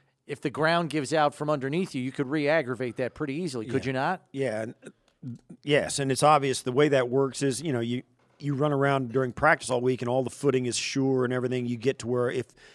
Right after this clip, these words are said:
Speaker 2: if your foot falls the way it's expected to on a s-, hard surface in your cleat and it's taped and all that, you can kinda get around and do your thing. The problem is when something unexpected happens, when you stumble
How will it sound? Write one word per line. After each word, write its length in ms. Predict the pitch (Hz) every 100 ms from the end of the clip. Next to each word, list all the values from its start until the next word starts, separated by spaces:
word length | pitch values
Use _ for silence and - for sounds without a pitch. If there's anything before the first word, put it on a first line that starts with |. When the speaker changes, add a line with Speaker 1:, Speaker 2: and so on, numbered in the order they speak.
| -
Speaker 2:
if 160 | 127 123
your 120 | 127
foot 260 | - 156
falls 600 | - 139 139 131 127 - - _ _ _
the 120 | 110 127
way 240 | 139 139
it's 160 | 123 113
expected 560 | - - 160 - 123
to 320 | - 127 127
on 80 | 123
a 40 | 113
s-, 180 | - -
hard 320 | - 139 139
surface 420 | 123 135 127 117 131
in 120 | 143
your 120 | 139
cleat 440 | - 135 127 127 -
and 100 | 117
it's 120 | 107
taped 300 | - 127 127
and 80 | 123
all 120 | 123
that, 180 | 123 123
you 100 | 120
can 160 | 113 113
kinda 240 | 135 131
get 160 | 113 123
around 360 | 117 123 123 117 - - -
and 140 | 131
do 80 | 123
your 180 | 135 120
thing. 300 | - 139 120
The 80 | 107
problem 400 | - 151 135 127
is 140 | 120
when 100 | 117 113
something 320 | 135 113 117
unexpected 600 | 107 - - 127 - 90
happens, 420 | 90 82 69 80
when 120 | 113
you 100 | 101
stumble 680 | 98 - 151 151 143 139